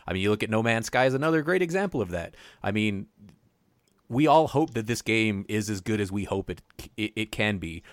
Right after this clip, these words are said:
but there is definitely a chance and a definite risk that it doesn't live up to that hype. So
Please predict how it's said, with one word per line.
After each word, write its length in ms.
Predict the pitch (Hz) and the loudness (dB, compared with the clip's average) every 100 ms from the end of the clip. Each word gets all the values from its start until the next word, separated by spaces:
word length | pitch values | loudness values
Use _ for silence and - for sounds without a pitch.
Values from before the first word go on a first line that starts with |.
| - | -8
but 140 | 104 | -2
there 200 | 117 110 | 2 4
is 160 | 104 92 | 4 0
definitely 600 | 95 117 - 123 120 117 | -4 -2 -2 -4 -4 -2
a 60 | 101 | -2
chance 460 | - 170 123 98 | 0 0 0 -2
and 120 | - 104 | -4 -4
a 60 | |
definite 400 | 98 113 117 107 | 0 -2 -2 -6
risk 400 | 104 143 107 - | -2 -2 -2 -4
that 140 | 104 101 | -4 -4
it 160 | 92 | -2
doesn't 320 | 104 120 107 | -2 0 0
live 120 | 104 101 | -2 -2
up 120 | 98 | -4
to 80 | 90 | -6
that 140 | 87 | -4
hype. 240 | 95 87 | -4 -4
So 280 | - 92 87 | -8 -6 -6